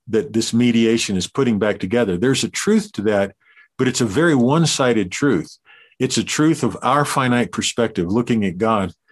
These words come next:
and not being able to see his love,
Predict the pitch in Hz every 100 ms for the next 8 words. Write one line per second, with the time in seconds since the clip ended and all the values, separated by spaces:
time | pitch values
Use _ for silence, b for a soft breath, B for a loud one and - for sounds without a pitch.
0 | b b - 110 113 117 101 117 110 113
1 | 107 92 92 _ _ - 131 110 104 101
2 | _ _ _ _ - - 156 143 127 104
3 | 120 113 82